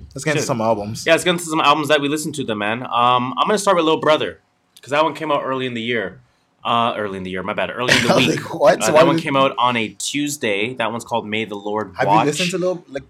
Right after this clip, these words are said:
Speaker 1: who is Lil Brother?
Speaker 2: Lil Brother, Fonte, and I, I forget the other name. Uh, I did not listen to a lot of Lil Brother growing up, so I'm not gonna act like I'm a huge fan.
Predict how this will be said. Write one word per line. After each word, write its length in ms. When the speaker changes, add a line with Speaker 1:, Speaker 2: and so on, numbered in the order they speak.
Speaker 1:
who 300
is 220
Lil 160
Brother? 440
Speaker 2:
Lil 340
Brother, 500
Fonte, 1000
and 340
I, 340
I 100
forget 500
the 280
other 260
name. 460
Uh, 360
I 120
did 220
not 420
listen 560
to 300
a 80
lot 400
of 100
Lil 220
Brother 340
growing 400
up, 200
so 140
I'm 100
not 200
gonna 280
act 320
like 360
I'm 140
a 80
huge 380
fan. 440